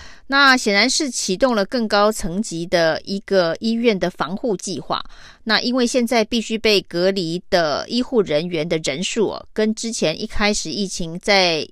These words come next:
院内爆发的时候，相对上呢，人数是多了非常的多。那目前是这两个疑似的传染的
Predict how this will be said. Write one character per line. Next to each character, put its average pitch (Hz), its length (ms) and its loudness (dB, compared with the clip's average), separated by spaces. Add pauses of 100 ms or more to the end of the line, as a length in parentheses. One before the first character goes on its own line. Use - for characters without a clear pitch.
(100)
院 208 240 0
内 190 160 0
爆 190 240 2
发 175 200 0
的 156 100 -6
时 - 180 -8
候， 175 220 0
相 214 240 -2
对 202 160 0
上 165 260 -2
呢， 117 180 -10
人 170 160 -4
数 202 180 0
是 185 340 -4 (100)
多 196 180 2
了 175 80 2
非 185 200 -2
常 165 120 -2
的 156 120 -8
多。 165 280 -4 (460)
那 254 120 -2
目 311 120 0
前 214 240 0
是 233 240 -4
这 269 160 2
两 175 360 0
个 185 260 2
疑 196 200 -2
似 269 320 -2
的 175 380 2 (480)
传 214 300 0
染 170 360 2
的 165 360 0